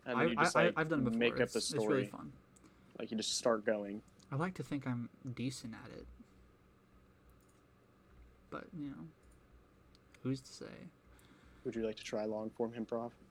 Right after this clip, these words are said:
Speaker 1: I definitely wanna try long-form
Speaker 2: Like, right
Speaker 1: improv.
Speaker 2: now?
Speaker 1: Not right now.
Speaker 2: <laughs> Not right now, but yeah. Let's do it. Let's do it before I leave. Also,
Speaker 1: Okay.
Speaker 2: we should probably talk about that at the very end. <clears throat> Uh,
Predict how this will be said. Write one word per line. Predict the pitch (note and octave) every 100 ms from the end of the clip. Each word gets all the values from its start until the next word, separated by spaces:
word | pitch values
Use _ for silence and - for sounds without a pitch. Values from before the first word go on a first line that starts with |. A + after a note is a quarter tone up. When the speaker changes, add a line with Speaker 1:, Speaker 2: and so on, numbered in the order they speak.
| - - - - -
Speaker 1:
I | A2
definitely | - G#2+ - G2+
wanna | G2+ G2
try | G#2+
long-form | G#2 G#2
Speaker 2:
Like, | C#3+ C3
right | C3 B2
Speaker 1:
improv. | B2
Speaker 2:
now? | C#3 G3+ A#3 - - - - - - - -
Speaker 1:
Not | B2 C#3
right | A2 G2
now. | F#2+ B2+ -
Speaker 2:
<laughs> | C3+ G#2 - - - - - - - - - - - -
Not | F#3
right | D#3+ A2+
now, | E3+ D3+
but | A#2+
yeah. | B2+ D#3+ - D3 - - -
Let's | D3+ -
do | G3 D3
it. | - - - - - - - - - - - -
Let's | D3+
do | - F3+
it | F#3
before | - C#3+
I | B2
leave. | A#2+ G#2 - - - - - - - - - - -
Also, | B2+ -
Speaker 1:
Okay. | D3+
Speaker 2:
we | C3+
should |
probably | C#3+ C3
talk | C3 B2+
about | B2+ A#2+
that | A#2+
at |
the | A#2+
very | A#2+ A2+
end. | A2 A#2 - - - - - - - - - - -
<clears throat> | - - - - - - - - - - - - -
Uh, | D3 D3 C#3+ C#3+ C#3+ C#3+